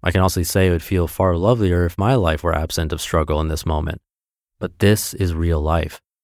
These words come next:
and we can do this. And I believe there are amazing gifts that await us on the other side of the valley if we have eyes to see.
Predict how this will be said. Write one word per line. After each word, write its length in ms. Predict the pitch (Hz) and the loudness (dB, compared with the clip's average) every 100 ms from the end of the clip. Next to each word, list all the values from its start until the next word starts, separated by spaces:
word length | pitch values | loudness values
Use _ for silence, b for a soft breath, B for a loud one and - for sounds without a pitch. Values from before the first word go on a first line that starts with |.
| _ - | _ -4
and 120 | 101 | -2
we 80 | 117 | 2
can 180 | 135 | 2
do 220 | 95 104 123 | 4 6 4
this. 340 | 76 65 - _ _ _ _ - | 2 -4 -12 _ _ _ _ -4
And 80 | 92 | -2
I 60 | |
believe 260 | 85 92 92 | 2 2 2
there 140 | 90 | 2
are 60 | 85 | 2
amazing 420 | 85 110 110 101 | 2 0 0 0
gifts 240 | 90 101 | 0 0
that 160 | - 87 | 0 -2
await 260 | 80 90 101 | 0 2 2
us 220 | 123 - b b | 0 -2 b b
on 80 | - | -8
the 80 | 76 | -2
other 140 | 82 | -2
side 220 | 85 92 85 | 0 0 2
of 80 | |
the 60 | 78 | 0
valley 460 | 73 95 110 80 78 | 2 2 2 0 -4
if 140 | 76 | -6
we 80 | 80 | -4
have 200 | 78 80 | -4 -2
eyes 300 | 85 82 80 | -2 -2 -4
to 100 | - | -8
see. 400 | - 110 95 80 | -8 -4 -4 -6